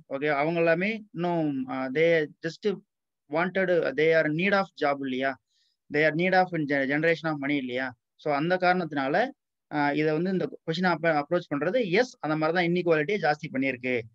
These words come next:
அப்படின்றது. இது நிறைய editorial வந்து வந்துச்சு ரீசெண்டா, ஆ, நிறைய editorial இதை பத்தி தான் கோவிட், கோவிட், கோவிட்னு சொல்லிட்டு ஒவ்வொரு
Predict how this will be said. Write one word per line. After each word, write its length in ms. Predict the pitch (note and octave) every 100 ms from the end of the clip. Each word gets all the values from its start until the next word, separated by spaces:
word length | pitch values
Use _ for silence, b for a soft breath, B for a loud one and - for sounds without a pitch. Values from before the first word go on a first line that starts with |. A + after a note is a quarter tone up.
| _ -
அப்படின்றது. 320 | C#3+ C#3 C3
இது 160 | C3+ D#3
நிறைய 400 | D3+ E3+ G3 F3+
editorial 400 | F#3 F#3 F3+ E3+
வந்து 280 | D3+ D#3+ D3
வந்துச்சு 240 | D3 C#3+
ரீசெண்டா, 640 | C3 C3+ C#3+ C#3 D#3 D3+ B2 A#2 b b b b
ஆ, 120 | B2+
நிறைய 300 | C3 D#3 E3
editorial 460 | D#3 F3 E3+ E3 E3+
இதை 120 | C#3+
பத்தி 200 | C3+ C3
தான் 200 | D3+ D#3
கோவிட், 260 | C#3+ D3 C#3+
கோவிட், 240 | D3+ D3+ -
கோவிட்னு 300 | D#3+ D#3 D#3+
சொல்லிட்டு 400 | D#3 D#3+ D3+ D#3+
ஒவ்வொரு 380 | D3+ D3+ D#3